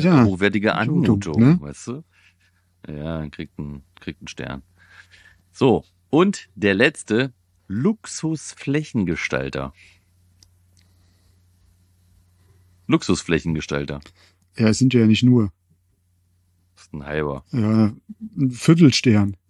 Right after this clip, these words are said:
Speaker 1: So eine Zacke.
Speaker 2: So. Jetzt kommen, jetzt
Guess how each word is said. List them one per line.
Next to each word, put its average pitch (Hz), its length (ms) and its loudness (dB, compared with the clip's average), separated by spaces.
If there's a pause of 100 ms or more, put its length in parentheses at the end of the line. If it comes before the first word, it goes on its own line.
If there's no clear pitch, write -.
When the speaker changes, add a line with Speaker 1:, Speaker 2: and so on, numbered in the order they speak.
Speaker 1:
So 113 160 2
eine 110 120 8
Zacke. 127 380 0 (1600)
Speaker 2:
So. 101 340 -4 (1600)
Jetzt - 480 -4 (580)
kommen, 131 420 0 (1120)
jetzt - 360 -8